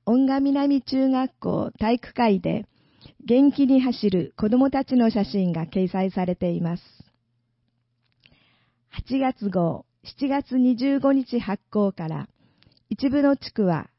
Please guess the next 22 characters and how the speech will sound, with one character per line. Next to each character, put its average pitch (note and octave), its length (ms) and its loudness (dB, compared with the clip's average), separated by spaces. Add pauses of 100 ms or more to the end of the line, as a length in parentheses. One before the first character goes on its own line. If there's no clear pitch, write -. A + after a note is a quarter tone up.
(180)
配 B3+ 220 -2
布 C#4 200 0
事 B3+ 140 -4
業 C4+ 200 4
者 G#3 160 -2
が F3+ 100 -2
変 F3+ 160 -4
わ E3+ 100 0
り E3+ 140 -2
ま E3+ 160 -2
す。 - 80 -10 (1300)
配 B3+ 240 2
布 C4+ 160 0
事 B3 160 -4
業 C4+ 180 4
者 A#3+ 160 0
の F#3 140 2
変 G3 240 0
更 G3 200 2
に G3 160 0
伴 F3+ 440 -2
い、 - 160 -8